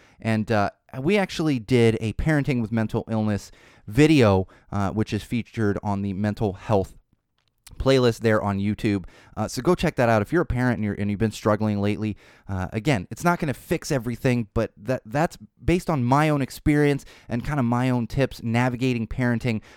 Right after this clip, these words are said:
uh, while you're dealing with mental illness. That's on the YouTube page, so make sure you check that out for sure. All right, some parenting to get through. We got a little bit of entertainment. We're gonna go over time this week. That's okay. I'm just, I'm all over the place. I'm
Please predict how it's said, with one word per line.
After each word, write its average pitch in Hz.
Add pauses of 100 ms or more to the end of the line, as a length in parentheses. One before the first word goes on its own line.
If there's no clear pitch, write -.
uh, 101
while 113
you're 110
dealing 113
with 101
mental 107
illness. 104 (260)
That's 123
on 123
the 104
YouTube 104
page, 98
so 104
make 101
sure 101
you 92
check -
that 87
out 82
for 104
sure. 80 (1300)
All 120
right, 120
some 139
parenting 226
to 202
get 202
through. 196
We 156
got 147
a 156
little 185
bit 170
of 156
entertainment. 156
We're 117
gonna 117
go 117
over 127
time 160
this 151
week. 147
That's 123
okay. 139
I'm 120
just, 107 (100)
I'm 101
all 151
over 139
the 127
place. 127
I'm 90